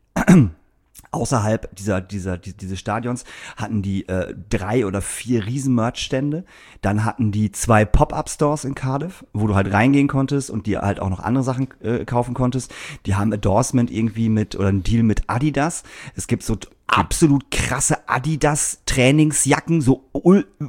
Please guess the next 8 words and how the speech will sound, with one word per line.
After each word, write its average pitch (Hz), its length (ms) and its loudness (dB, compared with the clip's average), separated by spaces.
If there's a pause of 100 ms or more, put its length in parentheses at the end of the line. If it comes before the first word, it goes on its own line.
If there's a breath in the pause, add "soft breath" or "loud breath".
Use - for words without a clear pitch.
(120)
ultra 220 460 8
geil 98 300 2
einfach. 98 420 -4 (260 loud breath)
Und 135 180 4
Schuhe, 185 440 6
Digi. 98 340 -2
Es 113 160 -2
gibt - 240 2